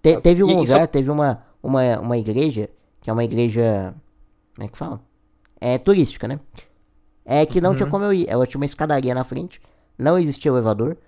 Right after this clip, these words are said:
Speaker 1: não existia rampa, isso em Portugal. É, e aí, e aí em outra cidade, a gente foi até lá, quando chegou lá, viu que não tinha como ir, entendeu?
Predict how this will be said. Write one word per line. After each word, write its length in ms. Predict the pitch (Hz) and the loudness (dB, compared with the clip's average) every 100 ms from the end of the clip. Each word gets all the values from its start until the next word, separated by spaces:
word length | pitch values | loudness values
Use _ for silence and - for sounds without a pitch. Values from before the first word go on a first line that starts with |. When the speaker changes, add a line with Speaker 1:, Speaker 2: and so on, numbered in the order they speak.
| _ - | _ -4
Speaker 1:
não 100 | 131 | -2
existia 360 | 135 - 131 | -2 -2 -2
rampa, 340 | 110 135 - 175 _ - | 0 -2 -6 -10 _ -10
isso 200 | 135 160 | -6 -6
em 40 | 139 | -4
Portugal. 580 | 147 156 190 107 - _ _ _ _ _ _ _ _ _ _ - | -4 -2 0 -2 -4 _ _ _ _ _ _ _ _ _ _ -2
É, 380 | 135 135 139 - | 0 2 2 0
e 100 | 147 | 2
aí, 300 | 151 156 175 | 2 2 -2
e 120 | 147 | 2
aí 100 | 156 | 2
em 60 | 156 | 4
outra 180 | 160 - | 0 -2
cidade, 400 | - 190 135 - - _ - | 0 2 2 -2 -16 _ -4
a 120 | 120 | -2
gente 220 | 135 139 | -2 -2
foi 180 | - 165 | 0 2
até 180 | 185 165 | 2 0
lá, 180 | 156 | 0
quando 180 | 160 160 | -2 -4
chegou 260 | 175 160 170 | -2 0 0
lá, 180 | 156 - _ _ - | 0 -2 _ _ -8
viu 180 | 139 | -4
que 80 | 151 | -4
não 80 | 156 | -4
tinha 140 | 165 | -2
como 240 | 156 143 156 | -4 -4 -6
ir, 160 | 101 - _ - | -8 -12 _ -12
entendeu? 360 | 120 104 107 | -8 -6 -4